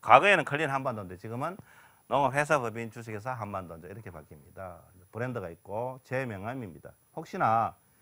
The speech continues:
나중에 대추에 대해서 관심이 있거나 있으면, 어, 상공공이 칠육육육입니다. 제 공일공. 안 그러면 한반도 농원이라고 이렇게 한반도 농원이라고 검색해 보시면 나올 겁니다.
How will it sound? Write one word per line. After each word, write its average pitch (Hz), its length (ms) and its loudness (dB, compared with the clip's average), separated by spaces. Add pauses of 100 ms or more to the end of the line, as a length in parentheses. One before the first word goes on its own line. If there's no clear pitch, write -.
(240)
나중에 120 380 -4
대추에 120 360 -4
대해서 104 300 -6
관심이 101 320 -10
있거나 101 200 -10
있으면, 98 520 -10 (640)
어, 95 320 -10 (480)
상공공이 147 1300 -2
칠육육육입니다. 127 1040 -8
제 85 220 -12 (120)
공일공. 98 520 -6 (200)
안 104 120 -8
그러면 147 340 8 (220)
한반도 185 460 8
농원이라고 113 600 0
이렇게 92 300 -10
한반도 170 440 -2
농원이라고 101 500 -8
검색해 113 360 -8
보시면 95 340 -12
나올 73 220 -16
겁니다. 82 280 -16